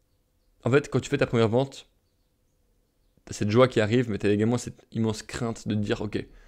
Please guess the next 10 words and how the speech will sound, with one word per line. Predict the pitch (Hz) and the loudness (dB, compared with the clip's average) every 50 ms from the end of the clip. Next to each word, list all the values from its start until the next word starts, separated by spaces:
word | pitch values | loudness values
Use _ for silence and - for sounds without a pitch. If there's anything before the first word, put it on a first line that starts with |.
| - - - _ _ - - - | -20 -20 -20 _ _ -20 -14 -6
maintenant, | 113 104 107 110 117 120 117 110 104 - - - - - - | -2 0 2 2 4 2 2 0 -4 -8 -16 -18 -20 -20 -18
j'en | 104 | -10
sais | - - 92 | -6 -6 -6
trop. | - - - 113 123 147 - - _ _ _ - _ _ _ _ _ _ _ - - _ _ _ - | -4 -2 -2 -2 -2 -2 -4 -12 _ _ _ -20 _ _ _ _ _ _ _ -20 -20 _ _ _ -6
Maintenant, | 107 107 107 - 127 120 113 101 | -6 -4 -4 0 0 0 0 0
je | - | -2
sais | - - | -4 -6
que | 104 - | -6 -6
ça | 113 | -4
fonctionne. | 104 110 101 - - 117 120 131 135 | -4 -4 -4 -2 0 0 0 -2 -4